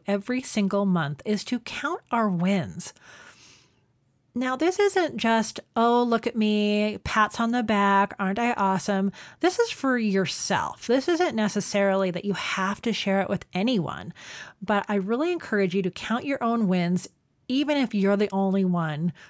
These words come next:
who's looking at them. It really gives you a sense of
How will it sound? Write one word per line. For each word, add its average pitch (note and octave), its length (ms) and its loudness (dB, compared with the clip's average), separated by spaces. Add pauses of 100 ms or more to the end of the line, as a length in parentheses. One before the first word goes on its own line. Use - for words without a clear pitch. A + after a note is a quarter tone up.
who's - 280 -2
looking - 340 -6
at - 220 -12
them. - 300 -12 (680)
It - 160 -6 (100)
really D#4+ 680 0 (120)
gives F#3 380 0
you F3 640 0 (420)
a G3+ 80 2
sense G3 320 0
of G3+ 140 0